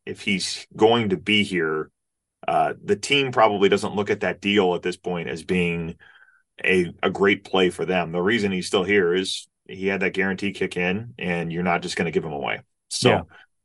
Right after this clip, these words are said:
Speaker 1: I think they would be open to restructuring the contract, certainly, and bringing him back on that capacity. But does he want that?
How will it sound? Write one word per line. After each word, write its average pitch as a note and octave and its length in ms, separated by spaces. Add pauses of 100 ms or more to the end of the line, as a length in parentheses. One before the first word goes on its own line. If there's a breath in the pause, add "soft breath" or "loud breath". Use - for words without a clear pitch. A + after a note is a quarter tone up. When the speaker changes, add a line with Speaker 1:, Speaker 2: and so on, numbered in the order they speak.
(140)
Speaker 1:
I - 140
think C#3 220
they C#3+ 120
would C3+ 380
be A2+ 160
open A#2 400
to G2+ 280
restructuring G2 640
the D#2+ 60
contract, F2+ 480
certainly, F2 340
and E2+ 100
bringing F2 260
him D#2+ 80
back F2 260
on E2 100
that G#2+ 200
capacity. D#2+ 560
But F#2 380 (300 soft breath)
does G#2+ 160
he C#3+ 100
want G2 260
that? - 200